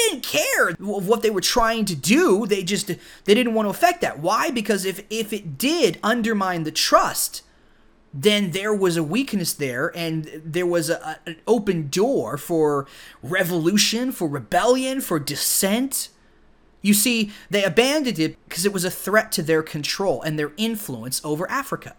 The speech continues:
It's largely what they're saying. They didn't care because it was immoral to try to inseminate apes with peop-, or people with apes, or vice versa.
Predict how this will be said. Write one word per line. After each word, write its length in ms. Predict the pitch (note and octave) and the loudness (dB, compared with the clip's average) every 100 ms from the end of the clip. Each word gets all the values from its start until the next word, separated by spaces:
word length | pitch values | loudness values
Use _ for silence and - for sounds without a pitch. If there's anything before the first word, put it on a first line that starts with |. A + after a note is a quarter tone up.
| _ _ _ _ _ _ _ _ | _ _ _ _ _ _ _ _
It's 140 | - A3 | -10 -4
largely 420 | C#4+ E4+ G#3 F#3 | 0 2 2 0
what 220 | D#3 D3+ | 0 -2
they're 100 | D3 | -4
saying. 400 | C#3+ F4+ D4+ - _ _ _ _ _ - | -4 -4 -4 -8 _ _ _ _ _ 2
They 120 | A#3 | 4
didn't 380 | D4 C#4+ A3+ G#3 _ _ - | 4 2 -2 -6 _ _ -12
care 460 | - A#3+ A3+ D#3 | -6 -2 0 0
because 340 | D#3 E3 E3 D3+ | 0 0 0 0
it 80 | |
was 140 | D#3 D3+ | -2 -2
immoral 640 | D#3+ D3 D#3 A#3 F#3 C3 D3 | -6 -6 0 2 4 0 -2
to 100 | E3+ | -2
try 180 | F3+ E3+ | -2 -2
to 140 | E3+ | -4
inseminate 640 | D#3+ - G#3 G3+ F#3 C#3+ - _ _ _ - | -4 -2 0 0 0 -2 -6 _ _ _ -10
apes 400 | F#3+ G3 - E3 | -6 -2 0 0
with 160 | D3 | -2
peop-, 400 | - B3+ C#4 - | -2 0 0 0
or 220 | F3 D3+ | -4 -4
people 320 | C#3 A3+ G#3 F3 | -4 -2 0 -2
with 180 | C3 - | -2 -4
apes, 480 | A#3 D#3 G3 - - | -2 -2 -4 -4 -2
or 260 | F3 F#3 D#3 | 2 2 2
vice 320 | C#3 B2+ - | 0 -6 -6
versa. 540 | A#2 A2+ A2 D3+ A#3 | -10 -10 -6 -4 -4